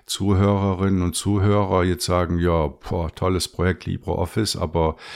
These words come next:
was kann ich mit meinen bescheidenen, äh, Fähigkeiten und Möglichkeiten da einbringen?" Äh,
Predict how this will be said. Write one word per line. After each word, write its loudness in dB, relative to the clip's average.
was 0
kann 4
ich -4
mit -4
meinen 2
bescheidenen, 0
äh, 0
Fähigkeiten 2
und 0
Möglichkeiten -2
da 0
einbringen?" -2
Äh, 2